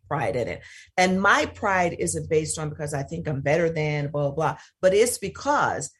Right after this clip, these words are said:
because of that very thing that you said, that they've always tried to push us down with it. I'm like, "No, I know who I am. I know my resilience.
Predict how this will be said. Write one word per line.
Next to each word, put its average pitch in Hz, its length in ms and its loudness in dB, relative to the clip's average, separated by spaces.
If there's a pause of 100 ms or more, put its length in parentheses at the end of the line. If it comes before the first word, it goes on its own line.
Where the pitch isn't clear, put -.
(160)
because 247 320 0
of 202 60 -8
that 165 240 4
very 254 260 4
thing 240 220 -6
that 196 180 -10
you 190 100 -8
said, - 340 -2 (420)
that 190 80 2
they've 165 240 6 (120)
always 226 440 4
tried 185 240 -2
to - 160 -10
push - 260 -2
us 175 200 -4
down 208 340 0
with 226 180 2
it. - 160 -4 (240)
I'm 247 100 -4
like, 202 220 4
"No, 214 180 2
I 202 140 4
know 226 260 2
who 185 140 -4
I 180 300 2
am. 131 440 -8
I 233 140 4
know 226 160 0
my 175 140 0
resilience. 175 840 -2